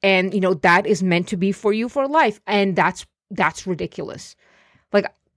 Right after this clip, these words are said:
I'm a, I'm an adult. I still don't even properly know what I wanna be forever. What is this even notion? Like, I want to be this forever. But stop wasting money. Stop wasting time.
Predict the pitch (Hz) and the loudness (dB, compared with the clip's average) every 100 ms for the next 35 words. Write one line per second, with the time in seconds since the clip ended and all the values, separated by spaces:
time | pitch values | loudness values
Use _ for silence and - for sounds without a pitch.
0 | _ _ _ _ _ _ - 262 311 - | _ _ _ _ _ _ 2 2 2 2
1 | - 269 196 202 185 175 202 233 - 180 | 2 4 6 6 4 4 4 4 0 -2
2 | 160 156 156 160 139 165 139 160 143 147 | 0 -2 -2 -2 2 2 2 0 -2 -2
3 | 151 139 135 143 131 127 151 - 131 151 | -2 -2 0 0 2 -2 -4 -6 -4 -4
4 | - 104 - - 143 170 294 302 233 190 | -4 -6 -6 -2 0 4 2 2 -2 -2
5 | 180 160 151 143 - 147 147 - 165 151 | -2 0 2 0 0 -2 -2 0 -2 -2
6 | 147 180 165 156 160 - 160 - - - | -4 -6 -2 -2 -4 -6 -4 -4 -6 -10
7 | - _ _ _ _ 196 165 170 - - | -12 _ _ _ _ -4 2 2 0 -10
8 | - _ _ _ _ _ _ _ _ _ | -16 _ _ _ _ _ _ _ _ _
9 | _ _ - - - 247 277 320 - - | _ _ -14 -8 0 4 4 2 0 0
10 | 185 180 - 147 160 160 190 247 285 311 | 0 -2 -4 -10 -6 0 0 0 -6 -10
11 | - - 185 196 220 226 214 - - - | -14 -2 0 0 0 -2 -2 -6 -16 -16
12 | - 214 233 254 277 285 | -4 0 2 2 0 -6